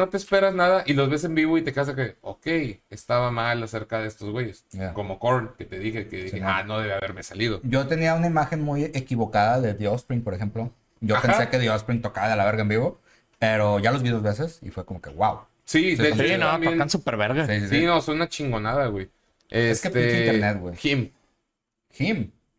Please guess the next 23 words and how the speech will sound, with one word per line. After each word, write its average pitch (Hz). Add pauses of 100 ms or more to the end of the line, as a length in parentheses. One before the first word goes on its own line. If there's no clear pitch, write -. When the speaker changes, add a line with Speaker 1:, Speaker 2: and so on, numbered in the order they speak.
(100)
Speaker 1:
No 113
mames, 127
me 110
dio 117
un 113
chingo. 147
Speaker 3:
<laughs> 147
No 160
mames, 185
yo 202
sí 226
lo 233
disfruté, 202
güey. 165
Speaker 1:
Güey, 185
Speaker 2:
Mames. 156
Speaker 1:
es 220
el 240
mismo 208
Notas 214
que 165
yo. 170
Speaker 3:
Sí. 143